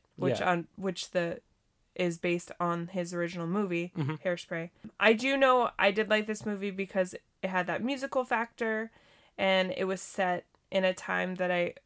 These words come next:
Speaker 1: when I was younger, I thought was, like, the coolest time. I
Speaker 2: Yeah.
Speaker 1: loved the fifties, sixties, like, that era.
Speaker 2: Yeah,
Speaker 1: I
Speaker 2: definitely.
Speaker 1: always thought was really interesting. So I don't know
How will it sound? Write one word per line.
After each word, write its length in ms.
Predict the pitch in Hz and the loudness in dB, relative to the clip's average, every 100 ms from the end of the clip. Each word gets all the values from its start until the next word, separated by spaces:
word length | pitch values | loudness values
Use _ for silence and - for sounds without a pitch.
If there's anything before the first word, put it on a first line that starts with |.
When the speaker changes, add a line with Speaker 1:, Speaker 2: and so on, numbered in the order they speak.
| _ | _
Speaker 1:
when 160 | 190 | 0
I 60 | 185 | 2
was 220 | 185 180 | 2 2
younger, 400 | 175 170 175 175 | -2 -2 0 0
I 120 | 170 | 0
thought 280 | 180 - 156 | -4 -8 -6
was, 140 | 180 180 | -6 -6
like, 160 | 180 - | -8 -8
the 100 | 180 | -12
coolest 480 | - - 190 - | -12 -8 -8 -10
time. 480 | - 180 170 175 175 - - | -10 -6 -6 -6 -8 -10 -6
I 80 | 175 | 2
Speaker 2:
Yeah. 160 | 139 | 2
Speaker 1:
loved 220 | 98 - - _ _ _ _ _ _ | 2 -6 -18 _ _ _ _ _ _
the 120 | 190 180 | -6 -4
fifties, 500 | 180 175 180 170 - | -4 -6 -6 -4 -4
sixties, 440 | 170 - 170 170 | -8 -6 -6 -4
like, 180 | 165 160 | -6 -4
that 300 | 165 160 - | -2 -2 -4
era. 440 | 170 165 165 175 180 - | -6 -4 -4 -4 -6 -4
Speaker 2:
Yeah, 140 | 208 | 2
Speaker 1:
I 20 | 214 | 4
Speaker 2:
definitely. 220 | 180 170 | 2 2
Speaker 1:
always 180 | 175 175 | 0 0
thought 180 | 175 - | -4 -4
was 140 | 170 | -4
really 160 | 175 170 | -4 -4
interesting. 440 | 175 - 196 202 - - - _ | -6 -8 -8 -8 -12 -20 -20 _
So 500 | - 220 196 185 185 - - _ _ | 4 8 8 8 4 -8 -20 _ _
I 560 | - 247 294 330 320 311 | 4 8 8 6 2 0
don't 280 | 285 226 208 | 0 0 0
know 360 | 185 175 175 | 0 0 -2